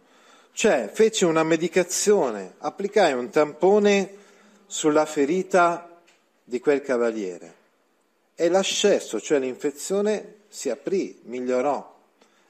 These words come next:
e quindi lui fu guarito. Prescrissi una dieta alla donna, rifre-, rinfrescandone il temperamento, insomma utilizzai la dieta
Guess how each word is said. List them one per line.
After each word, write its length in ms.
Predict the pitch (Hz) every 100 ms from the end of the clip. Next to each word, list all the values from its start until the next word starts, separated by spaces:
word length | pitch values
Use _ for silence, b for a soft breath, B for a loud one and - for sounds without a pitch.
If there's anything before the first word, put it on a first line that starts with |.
| b
e 160 | 214
quindi 360 | - 120 160 196
lui 480 | 147 117 123 - _ _ _
fu 220 | - 165
guarito. 460 | 120 104 82 - - _ b b b b b b b
Prescrissi 680 | - 160 160 - 208 - -
una 200 | 170 160
dieta 400 | 147 190 190 147
alla 120 | 117
donna, 540 | 117 113 104 95 92 90 b b b b
rifre-, 560 | 117 156 - 160 160
rinfrescandone 840 | 151 165 156 160 - 190 202 175 143
il 60 | 131
temperamento, 1120 | 131 127 131 123 120 101 98 - 147 151 B B B B
insomma 680 | - 180 202 147 147 131 - _ _ _ _ _ _ _ _ -
utilizzai 840 | 151 - 147 139 131 156 139 120
la 160 | 139
dieta 720 | 143 151 151 127 117 156 175